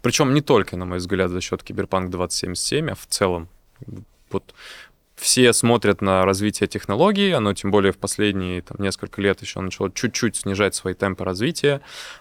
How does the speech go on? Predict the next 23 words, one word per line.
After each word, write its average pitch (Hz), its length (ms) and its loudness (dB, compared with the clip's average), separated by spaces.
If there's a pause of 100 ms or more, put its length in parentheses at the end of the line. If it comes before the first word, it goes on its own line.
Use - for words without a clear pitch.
а, 92 640 4
и 123 140 0
как 98 160 -2
будто 107 220 -2
бы 95 200 4
аудитория 92 960 4
с - 160 -2
удовольствием 95 960 2 (200)
снова 98 580 4
вкушает 104 720 2
вот - 120 -6
этот 92 300 -8
вот 101 160 -6 (340)
ощущение 104 720 4
будущего 90 1040 -2 (160)
такого 92 460 -10 (640)
сурового 104 640 4
мира 101 360 2
с 87 80 -2
большим 92 320 -4
количеством 92 500 -6
развитых 90 380 -8
технологий, - 520 -12